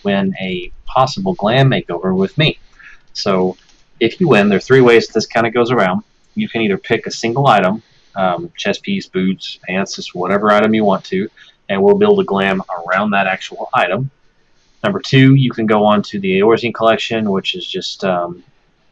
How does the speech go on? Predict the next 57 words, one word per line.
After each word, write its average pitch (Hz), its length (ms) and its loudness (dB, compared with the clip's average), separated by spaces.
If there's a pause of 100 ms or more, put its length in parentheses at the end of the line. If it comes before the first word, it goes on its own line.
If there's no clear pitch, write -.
a, 101 260 0
uh, 85 200 -2 (100)
it's 104 160 -6
a 101 60 0
community 98 460 -2
glamour 95 360 -2
site 101 400 2
that, - 280 -12
uh, - 100 -2
a - 40 -4
lot - 140 -2
of - 60 -8
people 92 200 -8
use 90 380 -6
to 82 60 -12
show 87 280 -6
off 87 200 0
their 82 120 -14
glams, 85 320 -10
that 85 140 -6
kind 101 160 -6
of 98 40 -10
stuff. 123 300 2 (500)
You 104 140 -4
can 104 140 0
go 110 100 6
on 110 120 6
there 107 140 6
and 101 120 0
pick 110 200 0
a 101 40 -6
glam 98 420 2
that's 95 160 -4
already 95 160 0
been 90 140 -8
created 104 680 -2
by 92 140 2
somebody 107 420 2
else, 95 380 4 (400)
and 92 340 -2 (120)
you 95 160 -4
and 92 80 0
I 92 100 2
will 87 120 -6
work 98 200 -2
together. 92 380 -2
Maybe 90 240 -10
a - 20 -12
couple - 260 -10
people 98 460 -4
will 95 180 -6
help - 180 2
us - 140 -8
as - 100 -12
well, 98 300 4
run - 160 -6
dungeons, 214 680 0